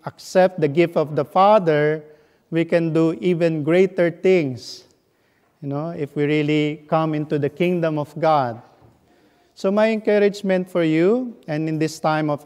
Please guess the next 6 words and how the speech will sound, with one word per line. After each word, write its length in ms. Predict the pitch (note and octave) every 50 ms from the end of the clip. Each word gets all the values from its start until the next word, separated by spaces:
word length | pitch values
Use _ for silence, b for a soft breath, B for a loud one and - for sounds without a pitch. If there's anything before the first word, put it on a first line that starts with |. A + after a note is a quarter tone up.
| -
Advent, 640 | F3 F3+ G#3 G3+ F3+ D3+ D3+ C#3 C#3 C#3 C#3+ C#3+ C#3+ _ _ _ _ _ _ _ _ _ _ _ _
please 360 | - G3+ A3 A#3+ A#3 - -
evaluate, 1200 | A#3 G#3 F3+ F#3 F#3 F3+ F3+ F3+ F3+ F#3 F3+ F3 E3+ F3 E3+ E3+ E3+ E3+ E3+ E3+ - - _ _ -
make 380 | F3+ D3 C3+ D#3 F3 F3 F3 F3+
an 120 | E3+ E3
inventory 1000 | D#3+ D#3 D3+ D3 D#3+ E3+ F#3 F#3+ F#3 - F#3+ E3+ D3 D3 C#3+ C#3+ C#3+ D3 D3 b